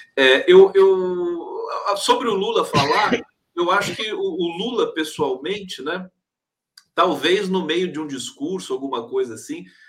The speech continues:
mas é, é um, é uma coisa que cabe a, por exemplo, a Gleisi, né, ao partido, a liderança do partido e tudo mais, uma questão institucional, né?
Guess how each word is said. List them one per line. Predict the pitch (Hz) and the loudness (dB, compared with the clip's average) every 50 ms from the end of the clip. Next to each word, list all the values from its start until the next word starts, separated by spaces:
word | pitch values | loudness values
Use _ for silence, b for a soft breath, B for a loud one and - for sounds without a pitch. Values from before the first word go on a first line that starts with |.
| B B B | B B B
mas | 139 139 151 165 175 180 180 - | -2 0 0 0 0 -2 -4 -2
é, | 165 151 143 160 | -2 0 0 0
é | 165 | -2
um, | 175 185 - | -2 -2 -2
é | 156 165 | -2 -2
uma | 170 180 180 175 175 170 170 | -2 -2 -6 -6 -4 -4 -4
coisa | - 180 175 180 185 | -2 -2 -4 -4 -6
que | 185 - | -12 -10
cabe | - - 180 175 180 180 202 | -4 -2 -2 -2 0 0 0
a, | 196 196 185 165 147 | 0 0 0 0 -4
por | - - - _ - 160 | -6 -8 -14 _ -10 -8
exemplo, | 147 143 139 - 160 | -4 -4 -4 -4 -4
a | - | -6
Gleisi, | - 123 123 120 135 160 175 151 127 117 | -6 -2 -2 0 0 0 -2 -4 -6 -8
né, | 127 147 | -10 -8
ao | 139 135 | -8 -8
partido, | - 117 - - - 131 135 127 | -8 -10 -10 -10 -10 -8 -8 -8
a | |
liderança | 117 117 117 117 113 117 117 120 | -8 -6 -8 -8 -8 -8 -10 -14
do | 120 120 | -18 -14
partido | - 131 117 - - - 120 120 120 | -12 -12 -12 -12 -14 -16 -16 -16 -18
e | |
tudo | 117 120 117 | -18 -16 -14
mais, | 117 131 151 | -12 -12 -10
uma | 190 | -10
questão | - 175 151 - - 147 151 160 | -10 -10 -10 -10 -10 -12 -12 -12
institucional, | 160 - - 156 - 175 175 - - 180 139 - 104 110 131 139 127 120 | -12 -14 -16 -16 -14 -14 -14 -12 -10 -10 -10 -6 -6 -4 -4 -4 -4 -4
né? | 131 143 | -6 -8